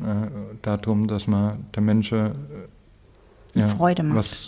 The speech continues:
Speaker 1: Freundliches bereitet und nicht, äh, sie in Schwierigkeiten bringt, indem man einfach drauf los tätowiert und derjenige dann seinen Job verliert, ne?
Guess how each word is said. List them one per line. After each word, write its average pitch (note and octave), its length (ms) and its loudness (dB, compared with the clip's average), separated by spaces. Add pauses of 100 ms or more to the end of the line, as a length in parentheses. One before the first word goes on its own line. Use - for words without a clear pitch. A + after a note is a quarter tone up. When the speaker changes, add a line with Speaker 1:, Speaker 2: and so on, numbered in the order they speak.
Speaker 1:
Freundliches B2 920 2
bereitet A2 540 2
und A#2 140 2
nicht, B2 220 0
äh, A#2 320 0 (400)
sie - 180 2
in A2+ 120 4
Schwierigkeiten A2+ 760 4
bringt, A#2 340 0
indem A2 240 2
man G#2+ 100 2
einfach A2 320 -4
drauf - 240 -8
los A#2+ 220 2
tätowiert A#2 540 0 (540)
und A2 280 2
derjenige A2 560 4
dann A2 420 4 (220)
seinen G#2 260 2
Job A2+ 240 -2
verliert, G#2 480 0
ne? G#2 160 -6